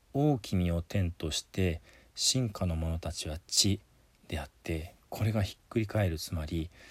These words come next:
えー、進化の者が大きみを押さえつけて、自分がトップに出ようとしたら、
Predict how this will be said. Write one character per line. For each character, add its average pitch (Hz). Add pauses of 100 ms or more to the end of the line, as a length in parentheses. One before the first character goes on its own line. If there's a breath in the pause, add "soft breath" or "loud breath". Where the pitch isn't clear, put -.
(280 loud breath)
え 85
ー、 -
進 123
化 110
の 110
者 110
が 117 (560 loud breath)
大 110
き 101
み 87
を 85
押 90
さ -
え 92
つ -
け 87
て、 92
自 90
分 95
が 98
ト 104
ッ -
プ 95
に 85
出 87
よ 92
う 90
と 87
し 85
た -
ら、 85